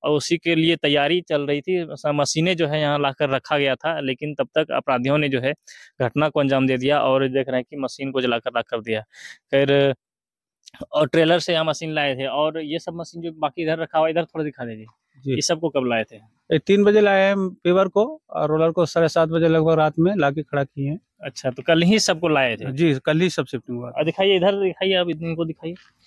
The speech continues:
Speaker 1: कल दिखाया और आ, ए, एक मशीन को जला दिया।
Speaker 2: जी, इसमें भी लगाया है ना, इसमें भी जला हुआ है।
Speaker 1: अच्छा, इसमें भी लगाया है?
Speaker 2: जी।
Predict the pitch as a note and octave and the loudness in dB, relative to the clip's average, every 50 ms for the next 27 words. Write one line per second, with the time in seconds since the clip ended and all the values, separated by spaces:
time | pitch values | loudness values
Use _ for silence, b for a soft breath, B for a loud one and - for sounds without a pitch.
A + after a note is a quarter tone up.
0 | _ _ _ _ _ _ _ - F3 F3+ F#3 F3+ F#3 - - F3+ F#3 F#3 F3+ F#3 | _ _ _ _ _ _ _ 2 4 4 4 4 2 0 0 0 2 2 2 2
1 | F3+ E3 F3 F3+ F3 - - F#3 F#3 F#3 F#3+ F#3+ F#3 F3+ F3 D#3 - - _ - | 2 2 2 0 0 -2 -2 -2 0 2 2 2 2 2 0 -2 -6 -10 _ -4
2 | F3 F3+ - F#3 F#3 E3+ - F3+ F3 D#3+ F3 D3+ D3+ C#3+ C3+ B2+ A#2 A2+ A2 G#2 | -4 -2 -2 -2 -4 -2 -2 -2 -2 0 0 0 2 2 2 2 0 -2 -6 -6
3 | G#2 - _ - A#2 A#2 B2 A#2+ A#2 G#2+ - C4 B3+ - _ _ _ - D3 C3+ | -8 -10 _ -4 0 2 4 4 2 2 -2 -6 -12 -14 _ _ _ 0 2 4
4 | E3 G#3+ A#3 G#3+ A#3 A3 A3 G#3 G3+ G3 F#3+ F#3 F#3+ G#3 A#3+ B3 A3+ G3+ F#3 D#3 | 4 4 4 6 6 6 6 6 6 6 6 4 4 2 2 2 2 0 0 0
5 | - G3 G3+ G3 G3 F#3 F#3 F3+ F3+ E3 D#3 D3 C#3 B2 A#2+ - D#3 F3 G3+ G3 | -2 -4 -4 -2 0 0 2 2 2 2 2 2 0 0 -2 -4 -2 -2 0 0
6 | - - B3+ B3+ A#3 G3+ E3 D3 C3 B2+ B2 A#2+ A#2 A#2 A#2+ A2+ D3+ D#3 D3+ | 0 2 2 4 4 4 4 4 2 2 0 0 0 -2 -2 -2 -2 -2 -2